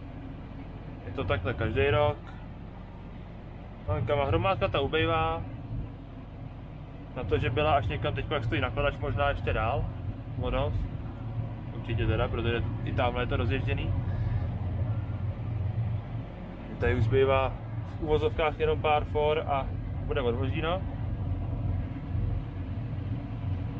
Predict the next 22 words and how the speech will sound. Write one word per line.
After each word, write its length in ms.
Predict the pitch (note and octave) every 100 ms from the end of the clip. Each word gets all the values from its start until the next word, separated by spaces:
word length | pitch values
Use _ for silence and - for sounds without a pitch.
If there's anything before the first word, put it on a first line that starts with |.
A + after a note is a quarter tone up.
| -
A 60 | -
já 100 | G2+
se 140 | -
vám 160 | C3 C3+
vozu 220 | C3 C3
asi, 160 | C3 D3+
až 80 | C#3+
budu 180 | D#3
odjíždět, 500 | A#2+ - - D#3 D3+ D3 - - - -
nebudu 220 | A2 A2+
tady 280 | A#2+ B2 A#2 G#2 - - - -
teďko 280 | - - -
natáčet, 520 | A2 - A#2+ A#2 C3+ A#2 - - - - - -
to 80 |
zbytečný, 440 | A2+ A2 B2 - C3
nakládku 380 | A#2+ D3 C3+ D#3+
jste 160 | -
viděli, 560 | A2+ B2 C3+ C3+ C3+ C3+ - - - - - - - - - -
nic 120 | -
na 100 | -
tom 160 | C3+ C#3
není, 460 | A2 A#2 B2 B2